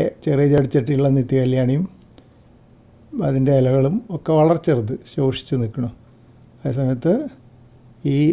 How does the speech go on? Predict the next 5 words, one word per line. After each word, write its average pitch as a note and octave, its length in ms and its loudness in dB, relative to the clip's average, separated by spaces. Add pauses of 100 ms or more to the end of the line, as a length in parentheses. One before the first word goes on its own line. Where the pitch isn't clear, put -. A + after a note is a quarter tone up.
(260)
വലിയ D3 300 0
ചെടിച്ചട്ടിയിലുള്ളത് C#3+ 960 2 (920)
നല്ല C3+ 540 2
വലിയ C#3 420 2
സൈസുള്ള C#3 520 0